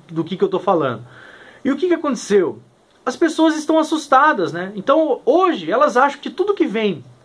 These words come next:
da internet, tudo que, que, que vem de ganhos, é, da internet, é pirâmide, é fraude, é, então, não culpe essas pessoas. Se elas falarem pra você, é, que,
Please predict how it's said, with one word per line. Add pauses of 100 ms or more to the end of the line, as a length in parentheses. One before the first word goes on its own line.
da
internet, (320)
tudo
que, (200)
que,
que
vem
de
ganhos, (180)
é,
da
internet, (460)
é
pirâmide,
é
fraude,
é,
então, (440)
não
culpe
essas
pessoas.
Se
elas (280)
falarem
pra
você,
é, (320)
que,